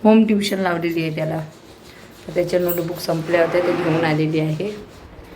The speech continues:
आता तीन वाजता येतात त्याच्या मॅडम, तो म्हणून झोपून दिलं त्याला.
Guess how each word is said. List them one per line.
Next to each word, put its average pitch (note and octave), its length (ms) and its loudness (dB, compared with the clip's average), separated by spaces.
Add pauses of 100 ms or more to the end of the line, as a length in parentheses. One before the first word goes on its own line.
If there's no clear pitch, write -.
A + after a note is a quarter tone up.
(480)
आता E3+ 560 -2 (340)
तीन F#3+ 160 0
वाजता F#3+ 380 4
येतात F3+ 240 4
त्याच्या F3 340 0
मॅडम, C#3+ 240 -4 (1700)
तो E3+ 60 -10
म्हणून F3 420 -4
झोपून F3 360 -4
दिलं E3 200 -4
त्याला. D#3 260 -6